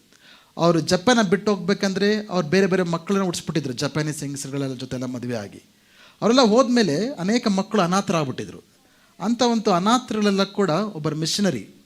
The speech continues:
ಐರಿನ್ ಎಂಬುದಾಗಿ ಒಬ್ಬ ಮಿಷನರಿ ಹೆಂಗಸಿದ್ಲು. ಆ ಮಿಷನರಿ ಹೆಂಗಸು ಈ ಮಕ್ಕಳನ್ನೆಲ್ಲ ಸೇರಿಸ್ಕೊಂಡು ಅವ್ರಿಗೆ ದೇವರ ವಾಕ್ಯದ ಬಗ್ಗೆ ಹೇಳ್ಕೊಡುತ್ತಾ ಅವ್ರನ್ನೆಲ್ಲ ನೋಡ್ಕೊಳ್ತಾ ಇದ್ಲು ಆ ಮಕ್ಕಳನ್ನ.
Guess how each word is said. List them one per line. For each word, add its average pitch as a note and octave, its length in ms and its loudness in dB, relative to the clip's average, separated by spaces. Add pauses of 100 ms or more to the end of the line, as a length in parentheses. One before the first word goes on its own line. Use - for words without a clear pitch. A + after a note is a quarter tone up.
(300)
ಐರಿನ್ G#3 320 6
ಎಂಬುದಾಗಿ E3+ 460 2
ಒಬ್ಬ E3 140 0
ಮಿಷನರಿ D#3 420 -4
ಹೆಂಗಸಿದ್ಲು. C3+ 580 -6 (500)
ಆ F#3 100 4
ಮಿಷನರಿ A3 420 4
ಹೆಂಗಸು G#3 680 0 (280)
ಈ E3+ 60 0
ಮಕ್ಕಳನ್ನೆಲ್ಲ G3 540 4
ಸೇರಿಸ್ಕೊಂಡು F#3 800 -4 (280)
ಅವ್ರಿಗೆ D3+ 460 0
ದೇವರ E3+ 240 2
ವಾಕ್ಯದ D3 560 -2
ಬಗ್ಗೆ C3 280 -6
ಹೇಳ್ಕೊಡುತ್ತಾ C3 460 -6 (480)
ಅವ್ರನ್ನೆಲ್ಲ A3+ 380 4
ನೋಡ್ಕೊಳ್ತಾ A3 540 4
ಇದ್ಲು F#2 220 -14 (280)
ಆ C3 80 -6
ಮಕ್ಕಳನ್ನ. B2 440 -6